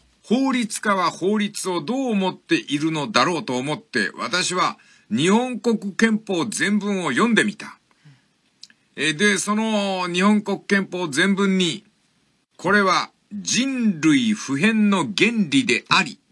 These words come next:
とか、人間相互の関係を支配する崇高な理想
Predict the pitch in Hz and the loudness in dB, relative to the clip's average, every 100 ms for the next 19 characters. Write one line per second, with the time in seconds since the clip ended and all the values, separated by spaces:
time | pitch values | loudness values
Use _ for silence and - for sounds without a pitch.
0 | _ 170 - 98 76 _ _ _ _ _ | _ -6 -2 -4 -6 _ _ _ _ _
1 | - 123 226 254 240 233 220 233 254 202 | -2 2 2 2 2 2 2 -2 -4 -2
2 | 160 131 - 185 170 190 190 185 - 196 | -4 -2 -2 -2 -2 0 0 0 0 2
3 | 180 151 143 135 123 - - 226 214 247 | 2 0 -4 -6 -6 -6 -6 -8 -8 -6
4 | 254 247 226 185 165 160 - 190 165 - | -4 -2 0 -2 -2 -4 -4 -4 -6 -10